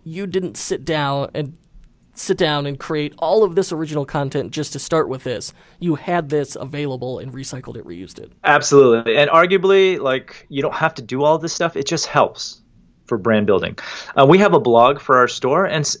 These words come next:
Speaker 2: all it takes really oftentimes is just to take different posts from your blog and maybe just put it together in a P D F, or you can actually just share the blog post itself if you think it's gonna be helpful.
Speaker 1: And I think there's this idea people have that's like, you know,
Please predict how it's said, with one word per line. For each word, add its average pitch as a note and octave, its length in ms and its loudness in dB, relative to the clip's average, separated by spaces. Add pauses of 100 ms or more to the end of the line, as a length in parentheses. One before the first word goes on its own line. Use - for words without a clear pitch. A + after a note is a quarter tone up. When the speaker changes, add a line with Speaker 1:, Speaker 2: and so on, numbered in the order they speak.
Speaker 2:
all E3 200 6
it - 100 0
takes F#3+ 320 2
really C3 240 6
oftentimes B2 580 0
is A2 140 -8
just C#3 140 -8
to C#3 80 -2
take C#3 280 2
different C3+ 300 0
posts C3 300 -2
from B2 100 -4
your G#2+ 80 2
blog B2+ 420 6
and G#2+ 60 0
maybe A#2+ 220 0
just - 180 -8
put C#3+ 140 8
it C3+ 80 6
together A#2+ 280 4
in G#2+ 80 0
a G#2 40 -4
P B2 160 -4
D A2+ 120 4
F, C#3+ 220 0 (400)
or G#3+ 140 6
you C4 100 0
can G3 140 0
actually F3 320 -2
just C#3+ 160 -4
share C#3+ 280 6
the C#3 80 0
blog A2 320 2
post A2 220 -2
itself - 500 2
if A2+ 120 -10
you A2+ 40 -6
think A#2+ 180 -6
it's A#2 120 -8
gonna G#2+ 140 -4
be G2 160 -6
helpful. - 420 -4 (400)
Speaker 1:
And G#3 100 -2
I A3 80 0
think E4 180 -8
there's C#4+ 180 -8
this B3+ 120 -6
idea C#3+ 280 -4
people C3 260 -8
have C3 240 -8
that's B2 220 -10
like, B2+ 180 -8 (800)
you D#3+ 80 -2
know, B2 120 -8